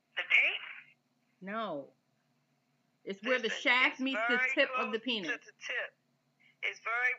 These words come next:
Speaker 3: right ne-, underneath the dick head.
Speaker 2: Like where the rim is.
Speaker 1: Okay, so the rim of the head, pretty much.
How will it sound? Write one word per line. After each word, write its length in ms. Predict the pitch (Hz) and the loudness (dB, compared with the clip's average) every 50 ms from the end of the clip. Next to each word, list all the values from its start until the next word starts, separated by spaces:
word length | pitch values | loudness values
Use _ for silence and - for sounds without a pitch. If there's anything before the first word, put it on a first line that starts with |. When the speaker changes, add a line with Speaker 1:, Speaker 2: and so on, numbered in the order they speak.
| - 220 | -2 -2
Speaker 3:
right 180 | 233 254 - - 262 | -2 -2 -2 -2 -2
ne-, 180 | 277 269 240 _ - | -4 -4 -4 _ -4
underneath 460 | 220 233 240 240 240 240 240 - - | -4 -4 -4 -4 -6 -6 -6 -6 -8
the 60 | 220 | -8
dick 220 | 214 226 226 220 - - | -6 -6 -6 -6 -6 -8
head. 320 | 208 180 170 - - - | -8 -8 -8 -12 -8 -4
Speaker 2:
Like 180 | 202 202 202 202 | -2 -2 0 2
where 120 | 240 233 226 | 2 0 2
the 100 | 226 214 | 0 -2
rim 320 | 208 233 254 262 247 226 202 | -2 -2 0 0 0 0 -2
is. 260 | 175 151 143 143 - _ _ _ _ _ _ _ _ _ _ _ _ _ _ _ _ _ _ _ _ _ _ _ _ _ _ _ _ _ _ _ - | -4 -4 -6 -8 -12 _ _ _ _ _ _ _ _ _ _ _ _ _ _ _ _ _ _ _ _ _ _ _ _ _ _ _ _ _ _ _ 0
Speaker 1:
Okay, 280 | - - 226 226 220 214 220 - | 0 2 2 0 0 0 -2 -4
so 60 | 220 | -8
the 80 | 220 220 | -8 -6
rim 220 | 220 240 247 254 247 240 | -2 -2 -2 -2 -2 -6
of 60 | - - | -6 -4
the 80 | 220 240 | -2 0
head, 320 | 285 311 311 269 214 - - - | 0 2 2 0 0 -2 -4 -6
pretty 220 | 196 175 165 151 | -8 -6 -6 -6
much. 220 | 151 139 127 - | -6 -8 -8 -10